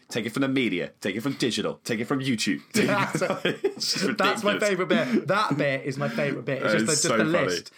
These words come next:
Speaker 2: And it's so fast. She said it so fast and so well. It's great.
Speaker 1: I
Speaker 2: Um,
Speaker 1: love it.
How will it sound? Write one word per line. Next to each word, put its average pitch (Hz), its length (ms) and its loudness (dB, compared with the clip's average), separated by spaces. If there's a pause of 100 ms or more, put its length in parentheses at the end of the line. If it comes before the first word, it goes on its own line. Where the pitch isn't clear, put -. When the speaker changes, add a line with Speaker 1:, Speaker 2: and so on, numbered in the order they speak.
(160)
Speaker 2:
And 147 80 -4
it's 147 80 -6
so 180 320 0
fast. 139 560 -4
She 170 100 -4
said 160 220 -2
it 170 80 -6
so 180 220 -2
fast 143 320 -4
and 135 80 -10
so 135 200 -6
well. 120 300 -8 (180)
It's 127 140 -8
great. 120 380 -6
Speaker 1:
I 147 100 2
Speaker 2:
Um, 156 80 2
Speaker 1:
love - 140 0
it. - 160 -2